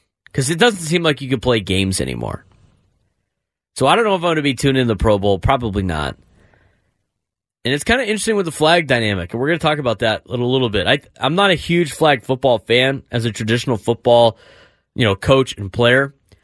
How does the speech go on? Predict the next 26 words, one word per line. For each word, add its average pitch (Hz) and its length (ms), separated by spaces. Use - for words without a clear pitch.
But 156 100
I 185 80
do 233 200
like 240 260
the 214 80
perks 220 380
of 156 140
what 165 160
it 160 120
does 147 360
to 156 240
bring 143 540
more 127 340
kids 143 420
to 175 100
the 165 100
game, 160 380
to 147 140
bring, 135 580
you 139 80
know, 143 140
now 139 240
girls 120 440
to 165 100
the 151 100
game 147 420